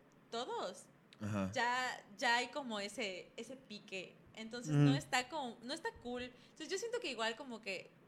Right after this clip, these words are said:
Speaker 1: tú estar dispuesto a disfrutar tu trabajo.
Speaker 2: Es que,
Speaker 3: Exactamente.
Speaker 2: es que, es que, eh, claro, también importa como, ajá, justamente
Speaker 3: Ajá. Porque
Speaker 2: como
Speaker 3: el
Speaker 2: tú
Speaker 3: estar
Speaker 2: estás
Speaker 3: en un
Speaker 2: viendo la
Speaker 3: trabajo que
Speaker 2: realidad,
Speaker 3: no te
Speaker 2: güey.
Speaker 3: guste porque necesites estar, no quiere decir, o sea, no va de la mano con que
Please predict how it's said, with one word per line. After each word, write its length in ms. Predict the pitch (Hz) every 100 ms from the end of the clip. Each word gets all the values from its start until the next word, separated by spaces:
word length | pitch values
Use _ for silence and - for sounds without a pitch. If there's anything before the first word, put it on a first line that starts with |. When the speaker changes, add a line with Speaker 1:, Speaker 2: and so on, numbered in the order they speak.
| -
Speaker 1:
tú 220 | 285 370
estar 440 | 381 - 226 240 247 - - - - - -
dispuesto 840 | 269 254 - 240 254 - 240 - - - -
a 120 | 175 170
disfrutar 520 | 175 170 165 175 180
tu 80 | -
trabajo. 500 | 165 160 156 - 95
Speaker 2:
Es 40 | -
que, 60 | 151
Speaker 3:
Exactamente. 680 | - 143 - 147 156 143 135
Speaker 2:
es 100 | 120
que, 220 | 180 156
es 60 | -
que, 40 | -
eh, 180 | 156 131 131 143 156 139
claro, 260 | 208 180
también 240 | 143 139 160
importa 680 | 156 147 143 156 131 120 -
como, 440 | 135 131 123 110 78
ajá, 360 | 98 131 127 -
justamente 560 | - 170 151 139 147 117
Speaker 3:
Ajá. 180 | - -
Porque 220 | 165 175
Speaker 2:
como 100 | 180
Speaker 3:
el 60 | 190
Speaker 2:
tú 60 |
Speaker 3:
estar 160 | 185 208
Speaker 2:
estás 40 | 247
Speaker 3:
en 40 |
un 20 | 247
Speaker 2:
viendo 180 | 240
la 40 | 247
Speaker 3:
trabajo 300 | 196 185 190
que 60 |
Speaker 2:
realidad, 120 | 180 165
Speaker 3:
no 100 | 165
te 80 | 175
Speaker 2:
güey. 100 | 156
Speaker 3:
guste 240 | 165 175
porque 280 | 156 160 143
necesites 460 | 139 120 120 143 151
estar, 380 | 135 131 156 -
no 380 | 143 147 147 143
quiere 260 | - 139 139
decir, 380 | 143 127 127 139
o 20 |
sea, 100 | 127
no 180 | 131 139
va 140 | 131 131
de 100 | 131
la 100 | 117
mano 380 | 110 117 160
con 220 | - 123 110
que 280 | 117 104